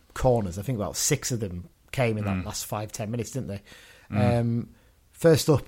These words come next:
Speaker 1: uh, Huntington had a brilliant chance from a
Speaker 2: Mm.
Speaker 1: cross-in header, and the keeper made a brilliant save to palm it over.
Speaker 2: Which
Speaker 1: Which
Speaker 2: would have won you a few quid.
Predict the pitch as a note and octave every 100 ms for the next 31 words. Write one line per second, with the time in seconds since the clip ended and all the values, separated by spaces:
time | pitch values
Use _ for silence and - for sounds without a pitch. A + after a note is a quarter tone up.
0 | - E3+ C3 B2 - C#3+ C3 B2 A2+ A2+
1 | A#2+ A2 - - - B2 B2+ G#2+ - G#2
2 | G2+ - - - - - _ - G2 F#2+
3 | F#2+ - A2 - A2+ G2+ C3+ B2 A2+ G#2+
4 | - C#3+ A#2 A#2 G#2+ G#2 B2 A#2 G2 A#2
5 | - - A#2 G#2 D#2+ A2+ G2 F#2+ - -
6 | - - D3 C3+ A2 G2 G2+ G2 G2+ -
7 | G#2+ F#2+ G#2 G#2+